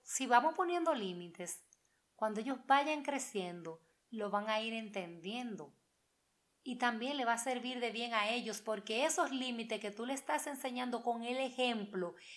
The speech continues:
ellos lo van a saber poner en su vida. Y eso va a repercutir en que sean au-, de-, auténticos, en que sean independientes, en que sean seguros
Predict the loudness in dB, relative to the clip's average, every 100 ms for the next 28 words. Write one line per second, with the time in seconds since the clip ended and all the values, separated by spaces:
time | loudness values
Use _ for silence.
0 | -4 0 2 6 8 8 6 4 4 4
1 | 2 0 0 -2 -2 -4 -2 -2 0 0
2 | 0 -2 -6 _ _ _ -4 4 6 6
3 | 6 8 8 8 2 0 0 -6 -2 0
4 | 0 0 -14 -20 -8 -4 -2 2 2 4
5 | 2 2 0 2 2 2 0 -2 -2 -6
6 | -4 -4 -2 2 2 2 -4 -2 -4 -6
7 | -6 -2 -2 -2 -4 -4 -4 -2 -4 -4
8 | -4 -2 0 2 0